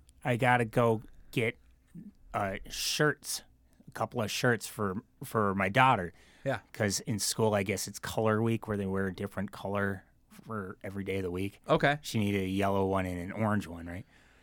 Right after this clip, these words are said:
Speaker 1: She goes, uh, "Do you, do you wanna keep hanging out?" And I was like, "Yeah, sure." I was like, "If you're going to one of those stores, you know,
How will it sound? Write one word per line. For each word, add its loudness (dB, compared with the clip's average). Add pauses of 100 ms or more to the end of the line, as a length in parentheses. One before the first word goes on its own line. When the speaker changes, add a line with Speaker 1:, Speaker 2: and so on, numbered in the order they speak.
(140)
Speaker 1:
She -18
goes, 0
uh, 4 (1400)
"Do 2
you, 4 (400)
do -6
you 2
wanna 2
keep 0
hanging 6
out?" 4
And -2
I 0
was -2
like, -2
"Yeah, 6
sure." 4
I 4
was 0
like, -4
"If -18
you're -6
going 2
to 2
one 0
of 0
those -2
stores, 4
you 0
know, 4